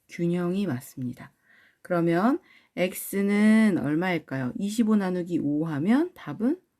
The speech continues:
오겠죠. 자, 다시 밑으로 내려와서 써볼게요. 그럼 모양이 x는 오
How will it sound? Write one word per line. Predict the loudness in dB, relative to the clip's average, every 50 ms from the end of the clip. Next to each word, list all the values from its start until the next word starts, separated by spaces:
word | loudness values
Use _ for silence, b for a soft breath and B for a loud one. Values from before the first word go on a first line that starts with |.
| _ _ _ -6
오겠죠. | -6 -4 -4 -2 -4 -4 -4 -6 _ -12 -10 -8 -8 -8 -10 -12 -16 _ _ _ _ _ _ _ _
자, | _ -10 -10 -10 -10 -10
다시 | -10 -8 -8 -8 -6 -6
밑으로 | -6 -6 -6 -6 -2 0 0 0
내려와서 | 2 2 2 2 2 2 0 -2 -6
써볼게요. | -8 -8 -8 -6 -6 -4 -6 -6 -6 -6 -6 -6 -6 -8 -12 b b b b b b b
그럼 | -6 -4 -2 2
모양이 | 2 2 4 4 2 2 4 4 4 4 2 -2 b b b b b
x는 | b -2 -2 -2 -6 -14 -14 -8 -6 -2 2 4 6 6 6 6 4 2 -2 _ _ _ _ _ _ _ _ _ _ _ -16 -10
오 | -4 0 2 6 6 6 4